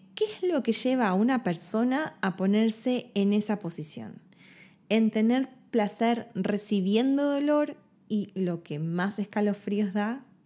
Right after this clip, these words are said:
en tener placer provocando dolor. Y sí, ya sé, dejemos de lado cincuenta sombras de Grey y todo eso, ¿ok?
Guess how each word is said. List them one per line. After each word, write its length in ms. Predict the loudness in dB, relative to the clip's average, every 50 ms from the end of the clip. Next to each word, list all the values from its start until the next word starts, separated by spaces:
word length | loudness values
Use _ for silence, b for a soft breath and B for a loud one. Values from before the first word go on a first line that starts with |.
| _ _
en 200 | -2 -2 -2 -2
tener 380 | -2 -2 0 0 0 -2 -4 -8 -16 _ _ _ _ _ _ _ _ _ _
placer 580 | -6 -6 -6 -6 -8 -8 -6 -4 -4 -4 -6 -10 -18 _ _ _ _ _
provocando 1000 | -2 0 2 2 0 0 -2 -4 -6 -4 -4 -2 -2 -2 -4 -6 -8 -12 -12
dolor. 460 | -12 -12 -12 -12 -12 -12 -14 -14 -16 -18 B B B B B B B B B B
Y 260 | 0 2 4 4 4 2
sí, 600 | 0 -4 -8 -8 -2 0 0 0 0 0 -4 -8 -14 _ -12
ya 200 | -6 -4 -4 -4
sé, 380 | -2 -2 0 0 0 -2 -4 -6
dejemos 960 | -6 0 2 2 2 2 0 -4 0 2 4 4 4 4 4 4 4 4 4
de 140 | 4 4 4
lado 400 | 4 4 2 2 2 2 2 0
cincuenta 500 | -2 -4 -4 -4 -2 -2 -2 -2 -2 -2
sombras 340 | -4 -6 -6 -6 -6 -6 -4
de 140 | -4 -4
Grey 560 | -2 -2 0 0 0 0 0 0 0 -2 -4 -4
y 360 | -6 -6 -4 -6 -8 -10 -12 -6
todo 260 | -4 -2 -2 -2 -4
eso, 280 | -8 -12 -14 -16 -18 -18 -20 _ _ _ _ _ _ _ _ _ _ _ _
¿ok? 180 | -4 -4 0